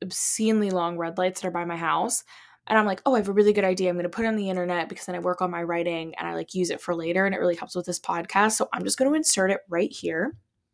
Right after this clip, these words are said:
And this TikTok was made in response to someone asking me to talk about the Keke Palmer and her baby daddy situation.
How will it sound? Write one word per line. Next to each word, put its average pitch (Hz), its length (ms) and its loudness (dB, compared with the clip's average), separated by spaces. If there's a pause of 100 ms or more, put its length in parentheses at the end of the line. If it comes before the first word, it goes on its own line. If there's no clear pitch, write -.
(760)
And 226 120 10
this 220 100 10
TikTok 277 400 10
was 208 140 10
made 190 160 6
in 190 100 4
response 180 460 6
to 190 100 0
someone 185 320 2
asking 180 340 0
me 180 120 2
to 175 60 0
talk - 280 -4
about 170 300 -4
the 180 40 -8
Keke 185 360 -8
Palmer 180 580 -2
and 170 280 -4
her 185 100 -8
baby 175 240 -2
daddy 170 320 -4
situation. 226 880 0